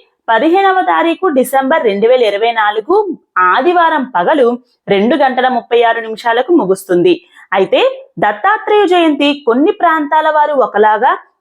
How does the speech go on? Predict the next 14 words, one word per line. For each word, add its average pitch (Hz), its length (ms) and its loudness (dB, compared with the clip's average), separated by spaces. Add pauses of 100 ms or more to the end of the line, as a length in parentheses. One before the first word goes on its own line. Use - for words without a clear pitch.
(100)
మరికొన్ని 349 500 2
ప్రాంతాల 330 520 0
వారు 302 180 0 (100)
మరోలాగా 214 540 2
జరుపుకుంటున్నారు. 196 800 -2 (380)
కొన్ని 415 300 2
ప్రాంతాలలో 330 580 2 (160)
పౌర్ణమి 330 420 2 (140)
గడియలు 320 340 2 (100)
ఉన్న 269 140 -2
సమయంలో 226 560 -2 (140)
జరుపుకుంటున్నారు. 190 680 -2 (340)
వారు 196 300 0 (120)
పద్నాలుగవ 220 640 0